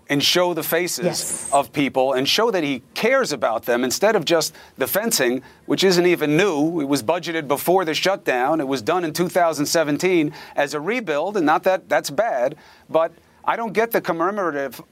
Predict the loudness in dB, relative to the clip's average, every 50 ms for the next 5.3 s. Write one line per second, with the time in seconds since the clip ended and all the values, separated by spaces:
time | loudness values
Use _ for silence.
0 | _ _ _ _ -2 0 0 0 2 0 0 0 0 0 0 0 0 -2 -4 -4
1 | -6 -6 -8 -10 -6 -2 -2 0 2 2 2 2 2 0 0 0 0 0 0 -2
2 | -2 -2 0 0 0 0 0 0 -2 -2 0 0 0 0 0 0 0 0 0 0
3 | 0 0 0 0 -2 -2 -2 -2 0 0 0 0 0 2 2 2 0 0 0 0
4 | 0 0 2 0 0 -2 -6 -14 _ _ _ _ _ _ _ -2 0 0 0 0
5 | -2 -2 -2 -2 -4 -4